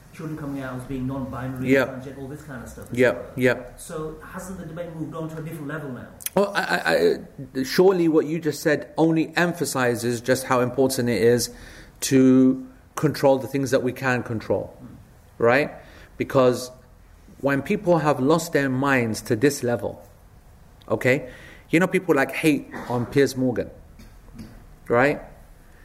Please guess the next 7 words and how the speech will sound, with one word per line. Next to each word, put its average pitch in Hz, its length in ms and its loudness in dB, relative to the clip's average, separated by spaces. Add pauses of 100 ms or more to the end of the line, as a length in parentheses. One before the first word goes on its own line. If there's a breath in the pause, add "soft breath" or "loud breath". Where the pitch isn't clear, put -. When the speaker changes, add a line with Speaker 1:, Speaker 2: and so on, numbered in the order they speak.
(180 soft breath)
Speaker 2:
But 135 100 2
the 151 80 6
reality 160 640 0
is, 131 460 2
is 131 400 2
that, 123 560 0
uh, 117 280 2